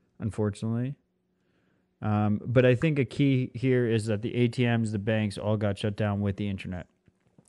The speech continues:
And that's what's gonna happen in coups going forward. Like, if, if you can cut off the money,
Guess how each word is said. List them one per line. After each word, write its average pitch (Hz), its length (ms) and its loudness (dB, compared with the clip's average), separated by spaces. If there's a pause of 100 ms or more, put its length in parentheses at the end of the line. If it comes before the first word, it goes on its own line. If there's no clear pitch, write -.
(100)
And 131 100 -4
that's 143 160 0
what's 147 120 -2
gonna 156 180 0
happen 143 320 2
in 107 100 0
coups 113 260 0
going 107 280 0
forward. 98 400 -4 (640)
Like, 117 180 2
if, 117 220 -2
if 131 160 0
you 139 100 0
can 147 160 0
cut 143 180 2
off 143 160 4
the 127 100 0
money, 139 420 0